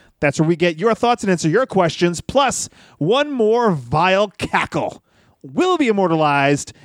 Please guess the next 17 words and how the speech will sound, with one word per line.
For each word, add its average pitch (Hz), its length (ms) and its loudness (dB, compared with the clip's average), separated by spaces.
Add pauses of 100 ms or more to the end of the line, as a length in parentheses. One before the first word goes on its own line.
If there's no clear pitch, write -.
(100)
in 165 100 0
our 156 140 0
Heel 294 440 0
Laugh 160 480 0 (260)
Hall 185 300 0
of 170 140 0
Fame. 123 580 -4 (360)
But 202 120 0
first, 214 520 -2
we 180 100 2
are 185 60 0
discussing 196 500 -2
a 165 80 -2
different 277 340 0
topic 196 440 0
each 330 280 -6
week 214 380 0